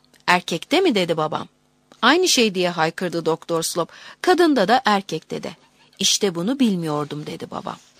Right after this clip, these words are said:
On altıncı bölüm. Ve böylece her iki sistemden de emin olabilmek için Bayan Vadman amcam Toby'yi ne bir uçtan ne de öteki uçtan yakalamayı ama bir müsrifin mumu gibi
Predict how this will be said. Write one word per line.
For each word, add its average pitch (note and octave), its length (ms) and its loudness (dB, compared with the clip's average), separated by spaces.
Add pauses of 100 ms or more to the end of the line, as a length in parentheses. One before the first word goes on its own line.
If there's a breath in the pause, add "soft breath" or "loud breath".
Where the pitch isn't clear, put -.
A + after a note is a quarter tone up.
(720 loud breath)
On B3+ 140 6
altıncı D#3+ 560 -2
bölüm. B2 200 -12 (800 loud breath)
Ve E4+ 140 2
böylece C#4+ 560 4
her D4+ 160 -2
iki D#4 180 -2
sistemden C4 760 0
de G3 120 -4
emin G#3 220 0
olabilmek F#3 640 -2
için E4+ 380 -2 (380 loud breath)
Bayan E4+ 320 4
Vadman C#4+ 520 0
amcam A3 420 0
Toby'yi G#3 480 -2
ne F#3 140 0
bir E3 140 -2
uçtan F#3 560 -6
ne D#4 140 0
de D#4 100 0
öteki C#4 420 -2
uçtan B3+ 340 -2
yakalamayı C4+ 880 2 (320 loud breath)
ama C#4+ 300 6
bir E4+ 160 2
müsrifin D4 600 0
mumu A3 320 2
gibi C4 440 -2